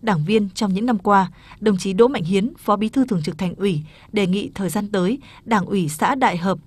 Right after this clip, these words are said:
tiếp tục quan tâm đến công tác phát triển đảng viên, tổ chức Đảng song song với phát triển kinh tế, xã hội trong bối cảnh mới.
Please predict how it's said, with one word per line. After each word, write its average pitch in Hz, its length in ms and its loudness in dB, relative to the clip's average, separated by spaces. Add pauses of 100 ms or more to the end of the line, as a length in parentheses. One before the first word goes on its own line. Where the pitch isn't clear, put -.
(120)
tiếp 349 140 -6
tục 202 140 -2
quan 220 180 -2
tâm 202 240 -2
đến 180 140 -2
công 196 160 -2
tác 269 200 -6
phát 339 100 -10
triển 208 160 -4
đảng 170 200 -2
viên, 208 220 2 (360)
tổ 208 120 2
chức 320 180 -6
Đảng 180 260 -2
song 202 200 -4
song 190 220 -4
với 175 120 -6
phát 277 120 -6
triển 180 260 -4
kinh 208 140 -4
tế, 175 260 -4
xã 240 180 -4
hội 262 280 0 (240)
trong 190 240 -2
bối 180 100 -4
cảnh 170 240 -2
mới. 180 240 -2